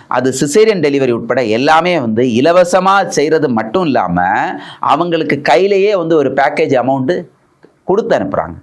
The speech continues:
எயிட்டீன் தௌசண்ட் வந்து இந்த முத்துலட்சுமி திட்டம் படி. So, அப்போ அது, அது, அதே மாதிரி அடுத்தது குழந்தை பிறந்ததுக்கு அப்புறமா அந்த குழந்தைக்கு எல்லா விதமான தடுப்பூசி, இப்ப முன்னாடி விட இங்க தடுப்பூசி வந்து கிட்டத்தட்ட எல்லாமே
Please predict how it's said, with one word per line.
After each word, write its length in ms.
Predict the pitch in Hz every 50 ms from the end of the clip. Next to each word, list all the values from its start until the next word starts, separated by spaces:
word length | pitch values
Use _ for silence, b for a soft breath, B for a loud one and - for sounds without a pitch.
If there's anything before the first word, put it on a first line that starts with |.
| _ -
எயிட்டீன் 520 | - 139 156 156 147 165 151 131 143 139 147
தௌசண்ட் 220 | 147 147 160 147
வந்து 260 | 139 139 139 156 190
இந்த 160 | 202 175 151 127
முத்துலட்சுமி 540 | 127 143 143 165 175 160 170 - 151 143
திட்டம் 280 | 143 147 143 131 123 113
படி. 300 | 95 95 87 82 - - B B B B B
So, 220 | B - 196 170 117
அப்போ 680 | - 151 156 - 180 156 131 139 165 196 - - B B B B B B B
அது, 480 | B - 143 143 - 147 165 170 190 -
அது, 200 | 131 156 170 147
அதே 240 | 165 170 208 233 240
மாதிரி 200 | 214 208 208 190
அடுத்தது 360 | 165 170 175 180 190 170 175
குழந்தை 360 | - 175 190 240 254 247 208
பிறந்ததுக்கு 420 | - 160 160 175 180 180 151 147 120
அப்புறமா 520 | 120 123 - 160 156 147 113 110 123 139 -
அந்த 320 | - 123 156 190 202 196
குழந்தைக்கு 760 | - - 143 147 180 208 202 175 156 143 - 135 156 165 131
எல்லா 340 | 104 131 147 185 214 233 240
விதமான 400 | 247 240 233 233 233 240 233 220
தடுப்பூசி, 380 | 185 190 185 180 208 190 180 -
இப்ப 160 | 180 - 175
முன்னாடி 440 | 147 147 175 214 240 262 247 220 208
விட 180 | 190 190 - 226
இங்க 180 | 190 170 170 165
தடுப்பூசி 460 | 165 160 185 208 226 233 220 - 196
வந்து 300 | 170 160 165 175 220 233
கிட்டத்தட்ட 460 | 233 - 151 - 185 196 190 196 196
எல்லாமே 540 | 170 165 165 185 185 180 180 208 262 339 -